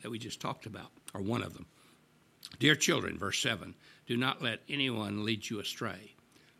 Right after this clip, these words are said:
The one who does what is right is righteous, just as he is righteous. The one who does what is sinful is of the devil, because the devil has been sinning from the beginning. The reason the Son of God appeared was to destroy the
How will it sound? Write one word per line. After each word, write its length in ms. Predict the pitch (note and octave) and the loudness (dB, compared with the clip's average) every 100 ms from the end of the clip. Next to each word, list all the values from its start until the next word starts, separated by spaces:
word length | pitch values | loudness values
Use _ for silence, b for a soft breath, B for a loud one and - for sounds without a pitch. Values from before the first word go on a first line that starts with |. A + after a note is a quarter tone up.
| - | -6
The 140 | A2+ | -2
one 320 | G#2 C#3 D3+ | 2 2 2
who 180 | - C#3 | 0 -2
does 420 | A2 B2+ C3 B2+ | 0 2 2 0
what 160 | A#2 G#2+ | -2 -4
is 160 | G2+ | -4
right 340 | B2+ A#2 F#2+ F2+ | -2 -2 -2 -6
is 160 | - F#2 | -10 -6
righteous, 540 | A2+ G#2+ - - - - B B | -2 -4 -6 -10 -12 -14 B B
just 260 | - B2+ - | -6 -4 -2
as 120 | - | 0
he 140 | C#3 | 0
is 140 | A#2+ G#2 | -2 -4
righteous. 500 | F#2 F2 - - - B B - | -6 -6 -10 -10 -12 B B -4
The 80 | |
one 160 | G#2+ A2+ | 0 2
who 100 | A2+ | 2
does 280 | G#2+ A2+ A2+ | 2 0 0
what 140 | G#2+ | -4
is 100 | F#2 | 0
sinful 460 | - C3 B2 G2+ F#2+ | 2 2 -2 -4 -6
is 140 | F#2+ | -6
of 160 | G2 F2+ | -6 -6
the 80 | - | -4
devil, 400 | A2+ A#2+ G2 - B B - | -2 -2 -6 -14 B B -14
because 280 | - A#2+ G#2+ | -6 -4 -4
the 100 | - | -2
devil 280 | G2+ A2+ A2 | -2 -2 -2
has 220 | G#2+ G#2 | -4 -4
been 200 | G2 F2+ | -4 0
sinning 440 | - C3 G#2+ F2+ | 2 2 -2 -4
from 220 | E2 G2 | -4 -4
the 80 | F#2 | -4
beginning. 540 | E2 D#2+ F#2+ F#2 - - B B B B | -6 -4 -4 -4 -8 -14 B B B B
The 100 | - | -2
reason 360 | A#2 D3 - D3+ | 2 2 2 2
the 100 | B2+ | 4
Son 260 | - C3+ | 2 2
of 100 | G#2 | -2
God 200 | G#2+ A2 | 0 0
appeared 440 | G2 - G#3 B2 G2 | 0 -2 -2 -2 -2
was 180 | F#2+ - | -4 -2
to 120 | G#2+ | -4
destroy 460 | - - - D#3 | -4 -4 -2 -2
the 160 | B2+ F#2+ | -2 -6